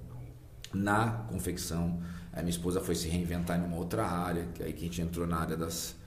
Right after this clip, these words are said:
das cirurgias, da prótese e tudo mais, numa chance que um, um amigo nos, nos, nos deu, e, e ela, e a Cláudia, como eu falei, é uma ótima vendedora, foi lá e blum, atropelou e foi pra cima e, e, e acabou caindo numa empresa muito boa.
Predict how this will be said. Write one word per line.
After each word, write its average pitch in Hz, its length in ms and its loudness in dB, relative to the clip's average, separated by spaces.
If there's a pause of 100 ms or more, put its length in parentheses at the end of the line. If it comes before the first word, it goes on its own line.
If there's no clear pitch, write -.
(280)
das 165 140 -4
cirurgias, 85 680 2
da 80 100 -2
prótese 85 600 2
e - 20 -4
tudo 80 260 -4
mais, 82 400 2
numa 82 160 0
chance 85 300 -2
que 85 80 -4
um, 80 320 -2 (100)
um 76 80 -6
amigo 82 400 0
nos, 82 260 -4 (140)
nos, - 480 -6
nos 82 200 -4
deu, 87 420 4 (680)
e, 78 120 -2
e 80 40 2
ela, 82 380 2
e 87 40 2
a 87 60 6
Cláudia, 82 260 2
como 85 120 2
eu 85 40 0
falei, 82 140 4
é 87 60 6
uma 87 80 6
ótima 87 220 2
vendedora, 85 440 4
foi 87 200 0
lá 80 120 0
e 87 60 2
blum, - 240 -2 (260)
atropelou 85 640 2
e 85 60 2
foi 85 160 0
pra 95 160 -2
cima 92 360 -2
e, 95 120 0 (220)
e, 78 380 -4 (440)
e - 60 -2
acabou 87 260 0
caindo 87 260 4
numa 87 140 6
empresa 87 300 2
muito 87 240 2
boa. 76 260 -2